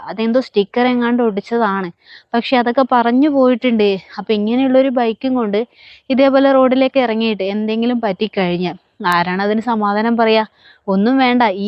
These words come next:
ഒരു ബൈക്കുകാരൻ പോയിട്ട് ആരെങ്കിലും ഒന്ന് ഇടിച്ചിട്ടിട്ടുണ്ടെങ്കിലേ ഒരു നമ്പർ പ്ലേറ്റ് നോക്കിയിട്ടല്ലേ നമുക്കൊരു വാഹനം ഏതാണ് എന്ന് തിരിച്ചറിയാൻ തന്നെ സാധിക്കുക.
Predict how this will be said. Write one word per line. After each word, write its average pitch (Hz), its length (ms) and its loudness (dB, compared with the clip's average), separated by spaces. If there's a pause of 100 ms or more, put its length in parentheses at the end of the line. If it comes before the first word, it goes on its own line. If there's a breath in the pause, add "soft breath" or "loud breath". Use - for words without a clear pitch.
ഒരു 240 120 2
ബൈക്കുകാരൻ 247 640 0
പോയിട്ട് 240 300 0
ആരെങ്കിലും 233 320 0
ഒന്ന് 247 100 2
ഇടിച്ചിട്ടിട്ടുണ്ടെങ്കിലേ 214 960 -2 (460 loud breath)
ഒരു 190 180 4
നമ്പർ 196 360 2
പ്ലേറ്റ് 220 340 0
നോക്കിയിട്ടല്ലേ 240 580 0
നമുക്കൊരു 233 360 0
വാഹനം 220 520 -2
ഏതാണ് 220 560 2
എന്ന് 226 220 0
തിരിച്ചറിയാൻ 220 520 0
തന്നെ 220 160 -2
സാധിക്കുക. 185 500 -2